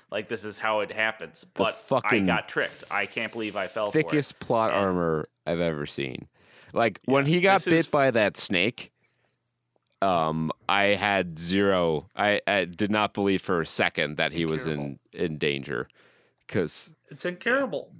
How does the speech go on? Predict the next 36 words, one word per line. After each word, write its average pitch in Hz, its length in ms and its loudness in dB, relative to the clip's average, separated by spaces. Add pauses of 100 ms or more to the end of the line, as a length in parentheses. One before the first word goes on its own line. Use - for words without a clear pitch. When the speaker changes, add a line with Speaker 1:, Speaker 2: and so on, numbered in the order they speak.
(560)
Speaker 2:
'cause 113 260 2
I, 110 220 6
I - 20 4
thought 170 240 6
Speaker 1:
Except 170 120 4
Speaker 2:
he, 170 80 4
Speaker 1:
for 123 60 -6
Speaker 2:
I 113 40 -4
Speaker 1:
this 131 180 2
Speaker 2:
thought, 156 240 2
Speaker 1:
poultice. 151 360 0
Speaker 2:
yeah, 107 80 4
they, 110 200 4
they 135 240 2
did 180 300 2
a - 120 2
better 131 360 2
job 101 460 4
of, 80 200 -2
like, 82 340 0
oh 104 80 2
yeah, 76 180 2
that, 98 340 0
that 98 100 2
was 90 100 2
actually 82 320 0
a 71 60 -2
big 71 280 -4 (120)
moment, 71 400 -4
'cause - 360 -6 (140)
that's 71 240 -4
when 73 140 -4
he 65 180 -10
comes 67 320 -10
back 65 340 -4 (160)
to, 65 280 -6